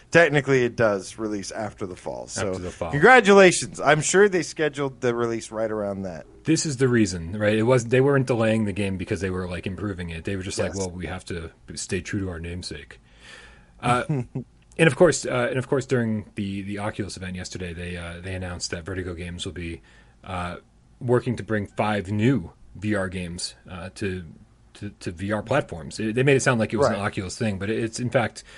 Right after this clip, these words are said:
Speaker 2: uh, it's not Oculus exclusive.
Speaker 1: Yeah, they, they partnered with Oculus. It was weird 'cause they said, "Oh, we've partnered with Oculus for five brand new V R games."
Speaker 2: Right.
Speaker 1: But then somebody asked them, and they said,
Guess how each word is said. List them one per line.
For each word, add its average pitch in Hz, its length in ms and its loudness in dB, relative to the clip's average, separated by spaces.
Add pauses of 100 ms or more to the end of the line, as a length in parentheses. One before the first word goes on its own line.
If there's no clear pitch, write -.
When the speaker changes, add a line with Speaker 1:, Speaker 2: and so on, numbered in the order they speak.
(180)
Speaker 2:
uh, 95 320 -4
it's - 220 -12 (140)
not 110 340 2
Oculus 92 380 -8
exclusive. - 580 -12 (800)
Speaker 1:
Yeah, 190 300 6
they, 165 220 6
they 165 260 2
partnered 196 560 4
with 156 300 0
Oculus. 143 500 4
It 165 80 0
was 165 160 2
weird 131 320 -2
'cause 139 140 -4
they 143 100 2
said, 165 220 4
"Oh, 160 80 8
we've 156 240 0
partnered 170 440 0
with 147 160 0
Oculus 139 600 4
for - 260 0
five 139 500 6
brand 127 300 2
new 127 160 0
V 117 220 0
R 127 180 8
games." 101 500 -6
Speaker 2:
Right. - 220 -6
Speaker 1:
But 143 140 0
then 156 160 8
somebody 143 340 6
asked 180 240 8
them, 123 160 2
and 127 240 0
they 123 100 2
said, 123 380 4